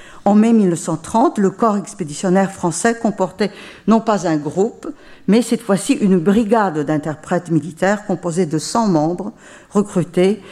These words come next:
euh, à la base des recommandations des responsables. Il y avait parmi eux des anciens diplomates ou officiers ou les élèves de l'École royale des langues orientales,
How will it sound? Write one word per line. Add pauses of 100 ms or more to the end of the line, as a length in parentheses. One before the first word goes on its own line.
(440)
euh,
à
la
base
des
recommandations
des
responsables. (380)
Il
y
avait
parmi
eux
des
anciens
diplomates
ou
officiers
ou (260)
les
élèves
de
l'École
royale (240)
des
langues (100)
orientales,